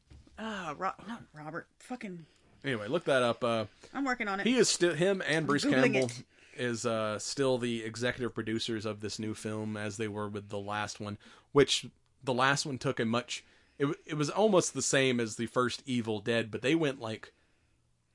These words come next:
Speaker 2: hardcore horror. I mean, there's no
Speaker 1: Sam
Speaker 2: com-
Speaker 1: Raimi.
Speaker 2: Yeah, Sam Raimi. He said that two thousand thirteen, uh, was not a reboot, that it just,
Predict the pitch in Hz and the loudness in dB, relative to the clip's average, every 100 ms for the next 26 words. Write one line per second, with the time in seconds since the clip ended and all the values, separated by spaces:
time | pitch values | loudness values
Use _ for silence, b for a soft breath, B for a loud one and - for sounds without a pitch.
0 | - - 139 139 131 120 - 131 120 - | -18 -2 6 8 8 4 2 4 4 2
1 | 135 120 113 98 104 110 117 143 165 156 | 0 2 2 0 -2 -2 0 2 4 2
2 | - - 262 269 247 220 190 156 113 - | 2 2 4 4 2 0 0 2 2 0
3 | - 156 143 127 104 B B B B - | 2 4 6 4 0 B B B B 0
4 | 226 220 196 151 139 - _ _ _ - | 4 6 8 8 6 4 _ _ _ -2
5 | 160 147 143 127 120 110 104 _ 139 127 | 0 4 6 4 2 -4 -6 _ 0 0
6 | - 127 117 107 104 101 101 - _ 117 | -2 -4 -2 -4 -4 -4 -6 -12 _ -8
7 | 113 143 139 117 110 110 107 113 104 - | 0 2 4 2 0 -4 -6 -8 -8 -12
8 | - 110 | -12 -12